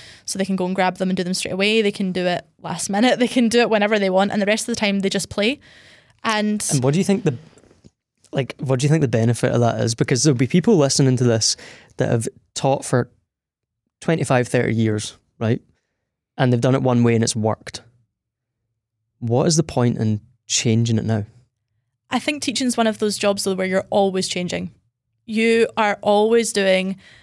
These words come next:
Speaker 1: professional development. You're always looking at your practice and reflecting on what you've done. And that's something that I actually really enjoy about teaching. I love being quite a reflective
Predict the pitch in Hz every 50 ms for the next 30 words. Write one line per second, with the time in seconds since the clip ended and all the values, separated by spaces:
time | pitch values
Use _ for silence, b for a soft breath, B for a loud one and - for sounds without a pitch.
0 | B B B - - 220 214 - 247 233 214 202 190 190 185 190 190 190 190 -
1 | - - 214 190 - 202 202 214 220 220 220 208 - - - - B B B B
2 | B B B - 214 202 214 214 - 240 220 208 - 214 208 - 208 190 - -
3 | - 202 196 - - 196 196 190 - - 214 202 - 196 - 220 208 202 196 196
4 | 190 190 - 190 180 - 185 190 190 - 185 196 190 190 202 - 254 240 254 254
5 | 233 214 - - 185 185 185 196 - - 220 208 190 185 185 185 185 190 196 185
6 | 180 180 190 196 208 214 - 220 202 - 247 233 226 - 202 208 226 226 190 175
7 | 185 196 190 185 - 214 196 190 190 - 208 - 196 190 196 - - 196 185 -
8 | - - 202 190 185 190 - -